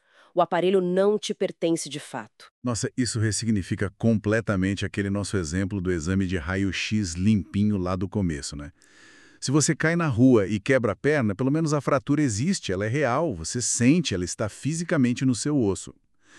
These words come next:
Speaker 2: Mas quando o seu escritório digital, a sua capacidade produtiva, subitamente desaba no meio da semana, o problema não é a fiação que derreteu de fato.
Speaker 1: É invisível.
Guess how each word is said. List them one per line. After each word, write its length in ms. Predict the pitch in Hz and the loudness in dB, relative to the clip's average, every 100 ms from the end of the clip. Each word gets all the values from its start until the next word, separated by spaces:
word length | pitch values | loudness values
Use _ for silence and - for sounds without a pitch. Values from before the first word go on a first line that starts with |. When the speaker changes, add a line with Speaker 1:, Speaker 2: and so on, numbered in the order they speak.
| - - - | -20 -12 -6
Speaker 2:
Mas 120 | 104 | 0
quando 180 | 151 160 | 2 2
o 40 | |
seu 140 | 160 | 2
escritório 500 | 147 - 131 131 131 | 0 0 -2 2 2
digital, 640 | 120 120 117 - 104 104 82 | 0 -2 -2 0 0 0 -2
a 20 | |
sua 160 | - | -4
capacidade 600 | 101 101 101 - 92 98 92 | -6 -4 -4 -4 -2 -2 -2
produtiva, 680 | 107 95 90 - 101 87 | -4 -4 -4 -2 -4 -4
subitamente 600 | - 127 127 113 107 110 | -6 -4 -2 -2 -2 -2
desaba 600 | 107 117 80 98 123 107 | -2 -4 -2 -2 0 0
no 120 | 98 90 | 0 0
meio 200 | 95 95 | 0 0
da 120 | 90 | -2
semana, 440 | 98 90 127 107 - _ _ _ - | -4 0 2 2 -2 _ _ _ -10
o 60 | 127 | 0
problema 380 | 180 175 196 | 2 4 2
não 160 | 190 165 | 2 2
é 60 | 190 | -2
a 60 | |
fiação 540 | - 165 117 - 135 139 | 0 0 0 2 4 4
que 140 | 117 | 2
derreteu 500 | 110 107 95 110 107 | 2 2 0 0 2
de 100 | 98 | 0
fato. 480 | - 85 78 - 73 _ _ _ 208 | -4 -6 -8 -10 -16 _ _ _ -16
Speaker 1:
É 80 | - - | -16 -16
invisível. 1120 | 196 254 247 277 254 208 220 202 151 143 139 | -10 -10 -8 -10 -10 -10 -10 -10 -10 -10 -12